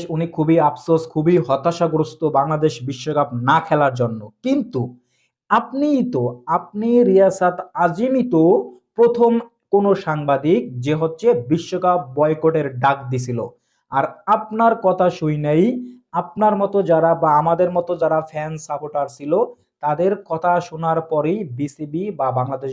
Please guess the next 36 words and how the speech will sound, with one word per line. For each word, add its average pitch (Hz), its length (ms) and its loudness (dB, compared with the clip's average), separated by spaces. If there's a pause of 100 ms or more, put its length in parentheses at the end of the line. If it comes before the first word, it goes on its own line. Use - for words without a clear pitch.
গভর্নমেন্ট 139 420 -2 (360)
বিশ্বকাপ 156 560 -2
বয়কটের 143 500 2 (400)
ডাক 233 200 4 (140)
দেয় 135 160 6
বা 131 160 2
বয়কট 165 460 2
করতে 170 280 2
বাধ্য 151 440 0
হয়। 120 280 -2
কারণ 180 280 0
কি, 240 120 -6 (380)
ওই 190 160 2
সময়ের 202 480 0
পরিস্থিতি 208 600 -2
সম্পূর্ণ 196 600 -2
ভিন্ন 160 360 -2
ছিল 202 200 -2 (360)
এবং 156 240 -2
হচ্ছে 175 280 -2
নিরাপত্তাজনিত 180 920 0
কারণ 151 360 0
ছিল। 147 200 0 (440)
দিন 165 240 2
শেষে 214 280 -2
আমরা 185 340 2
যখন 180 340 2 (100)
শ্রীলঙ্কার 226 680 4
মাটিতে 175 380 -2
খেলতে 180 500 0 (180)
চাই, 151 220 4 (420)
কিন্তু 185 300 -6
এইটা 165 260 4
পরে 202 260 0
আইসিসি 180 540 -2
বা 160 180 0